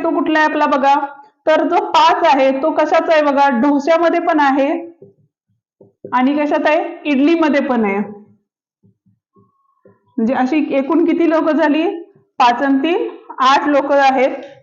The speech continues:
ज्यांना काय होतात, दोन पदार्थ at a time खायला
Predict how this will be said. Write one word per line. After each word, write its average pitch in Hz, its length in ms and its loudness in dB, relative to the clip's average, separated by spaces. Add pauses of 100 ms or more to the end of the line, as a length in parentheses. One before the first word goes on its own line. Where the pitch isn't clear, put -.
ज्यांना 262 260 0
काय 285 200 2
होतात, 254 280 0 (120)
दोन 294 220 0
पदार्थ 247 440 0
at 233 320 -2
a 214 60 -2
time 349 200 -2 (180)
खायला 208 320 2